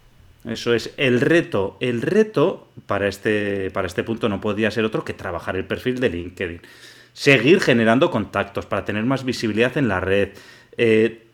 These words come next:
em, trabajar la, trabajar en las recomendaciones, los comentarios, etcétera. Y,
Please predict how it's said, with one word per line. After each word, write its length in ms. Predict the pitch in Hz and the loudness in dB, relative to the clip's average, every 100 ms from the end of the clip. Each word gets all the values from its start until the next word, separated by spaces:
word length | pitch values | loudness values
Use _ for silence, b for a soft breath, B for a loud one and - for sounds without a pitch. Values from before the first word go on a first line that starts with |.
| _ _ | _ _
em, 1000 | - 123 110 104 101 104 107 107 107 110 - - | -2 2 2 0 -2 -2 -4 -4 -4 -4 -6 -12
trabajar 800 | - 113 107 107 135 160 196 - - | -2 2 2 2 4 4 4 -2 -8
la, 1080 | 113 110 110 104 101 98 101 107 - - - | 0 4 4 4 2 0 0 -2 -6 -14 -12
trabajar 440 | - 113 101 123 143 | -4 -2 0 2 4
en 200 | 110 98 | 2 2
las 160 | 92 | 0
recomendaciones, 760 | 95 92 95 95 90 - 101 92 | 0 -2 -4 -2 -4 -4 -4 -4
los 140 | 92 | -8
comentarios, 800 | 104 95 90 104 107 101 92 87 | -10 -10 -4 -2 0 -2 -4 -6
etcétera. 600 | 107 92 113 110 95 90 B B B B B - | -12 -6 -6 -4 -6 -8 B B B B B 0
Y, 460 | 196 240 269 - | 4 4 2 -6